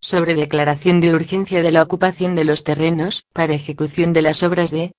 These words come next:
Evar y colectores en Campanario. Formación. Ayudas.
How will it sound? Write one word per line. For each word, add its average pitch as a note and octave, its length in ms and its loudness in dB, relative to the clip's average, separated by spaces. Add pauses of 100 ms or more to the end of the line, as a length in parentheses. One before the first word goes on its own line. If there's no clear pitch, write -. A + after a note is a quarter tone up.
(200)
Evar F3 260 0
y E3+ 80 -2
colectores D#3+ 600 -2
en D#3 140 0
Campanario. C#3 760 -4 (760)
Formación. C#3+ 760 0 (760)
Ayudas. F3 640 -2